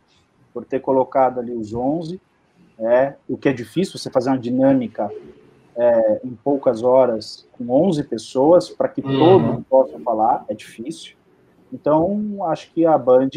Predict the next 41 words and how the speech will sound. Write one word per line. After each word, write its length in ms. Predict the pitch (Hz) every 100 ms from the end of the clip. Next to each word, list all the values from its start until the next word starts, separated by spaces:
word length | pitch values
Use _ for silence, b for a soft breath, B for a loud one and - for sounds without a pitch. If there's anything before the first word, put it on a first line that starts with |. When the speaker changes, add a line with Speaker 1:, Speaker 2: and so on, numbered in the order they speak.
| 165 156 -
Speaker 1:
prestou 480 | 135 135 - 139
um 120 | 147 120
bom 300 | 120 160 208
serviço, 680 | - 113 104 131 - -
o 60 | 139
que 120 | -
deve 300 | 117 135 135
ser 200 | - 117
prestado, 480 | 120 117 - 139 160
porque 120 | -
ela 80 | 117
tem 140 | -
a 60 | 117
concessão 680 | 117 113 110 - 131 160 214 _
pública 400 | 139 165 180 123
pra 180 | - 107
isso. 400 | 123 202 - - _ _ _ _ _ b b
Agora, 640 | 139 135 139 139 139 139 -
as 180 | 135 117
outras 380 | 165 185 160 143
emissoras, 1120 | 131 - - 135 160 185 123 110 - - -
e 120 | 120
aí 120 | 120
a 60 | 123
gente 220 | 127 131
tem 120 | 127
que 80 | 120
bater 320 | 123 117 135
isso 180 | 131 -
muito 180 | 117 104
forte, 400 | - 139 175 -
não 140 | 180 208
é 80 |
só 140 | 160 156
porque 240 | - -
é 40 | 123
o 60 |
Arthur, 680 | 120 107 - 147 170 143 107 _ _ -
ou 120 | 120
porque, 520 | 123 120 131 123 117 123
enfim, 340 | - 117